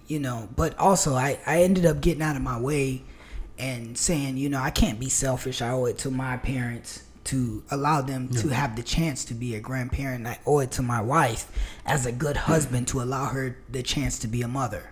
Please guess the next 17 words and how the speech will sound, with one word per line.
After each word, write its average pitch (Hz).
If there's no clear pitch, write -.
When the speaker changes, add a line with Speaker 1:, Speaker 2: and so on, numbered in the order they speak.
Speaker 1:
So -
I 127
had 151
to 151
get 151
out 139
of 127
my 127
own 120
way. 120
But, 147
uh, 131
just 196
to 214
answer 226
your 170
question 135